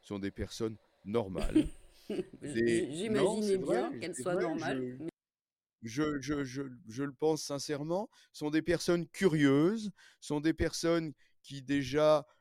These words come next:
Speaker 1: ont mis en mouvement, euh, leur vie et ne s-, et se posent des questions, n'ont pas forcément de réponse aux questions qu'elles se posent. Ce sont, ce sont des questions que moi, je me suis posées, euh, dans ma jeunesse, euh,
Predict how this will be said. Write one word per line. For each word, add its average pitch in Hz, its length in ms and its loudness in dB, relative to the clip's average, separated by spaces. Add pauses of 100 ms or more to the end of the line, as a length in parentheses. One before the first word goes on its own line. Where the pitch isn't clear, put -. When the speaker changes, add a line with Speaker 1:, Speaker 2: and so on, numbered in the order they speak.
(200)
Speaker 1:
ont 131 260 -2
mis 156 260 0
en 139 160 0
mouvement, 147 760 -2 (380)
euh, 117 320 2
leur 123 320 0
vie 156 420 -8 (380)
et 143 320 -2
ne 139 300 -4
s-, - 380 -12
et 131 80 -2
se 131 140 -6
posent 151 400 2
des 147 120 -4
questions, 165 580 -8 (460)
n'ont 127 240 -6
pas 135 160 0
forcément 139 560 -6
de 120 60 -12
réponse 127 380 -6
aux 117 80 -12
questions 117 360 -12
qu'elles 104 160 -10
se - 140 -8
posent. 190 280 -8
Ce - 60 -20
sont, 120 160 -8
ce - 240 -12
sont 117 180 -10
des 107 120 -8
questions 120 380 -6
que 107 140 -8
moi, 110 220 2
je 110 100 -2
me 110 80 -6
suis 104 200 -18
posées, 104 520 -2 (480)
euh, 95 240 -6
dans 98 160 -4
ma 101 140 -4
jeunesse, 104 560 -8
euh, 95 360 -10